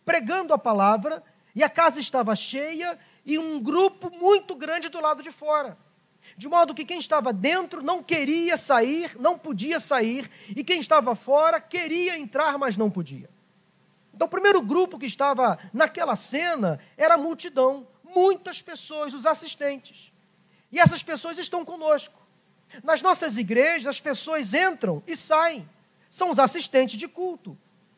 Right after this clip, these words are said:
São as pessoas que fazem coro com a multidão. Elas estão presentes, talvez, apenas para ver o que vai acontecer.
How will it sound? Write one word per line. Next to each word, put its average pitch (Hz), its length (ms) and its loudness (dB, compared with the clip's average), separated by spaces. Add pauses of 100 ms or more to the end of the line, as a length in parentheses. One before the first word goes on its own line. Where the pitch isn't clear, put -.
(120)
São 339 160 -2
as 294 80 -2
pessoas 320 340 0
que 330 100 -6
fazem 311 480 2
coro 349 560 2
com 262 140 -2
a 240 80 4
multidão. 196 600 -2 (760)
Elas 294 240 2
estão 349 320 0
presentes, 302 560 -2
talvez, 277 400 2
apenas 339 540 -2
para 269 480 2 (200)
ver 370 320 0
o 302 80 0
que 262 80 -6
vai 254 200 4
acontecer. 220 640 -4